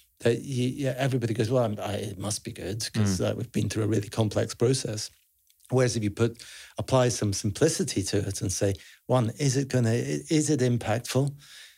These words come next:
Speaker 1: So are people gonna notice it? And two, is it gonna say something that's gonna make me wanna do something?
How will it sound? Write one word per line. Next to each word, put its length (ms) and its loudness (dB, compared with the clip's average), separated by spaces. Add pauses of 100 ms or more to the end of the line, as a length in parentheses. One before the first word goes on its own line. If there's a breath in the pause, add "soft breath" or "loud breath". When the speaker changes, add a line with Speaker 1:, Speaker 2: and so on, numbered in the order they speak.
(100)
Speaker 1:
So 240 4
are 120 4
people 280 0
gonna 240 4
notice 400 2
it? 60 -4
And 120 -6
two, 140 0
is 300 2
it 60 0
gonna 180 0
say 220 2
something 380 -2
that's 120 -2
gonna 260 0 (140)
make 220 2
me 80 0
wanna 240 2
do 240 2
something? 480 -2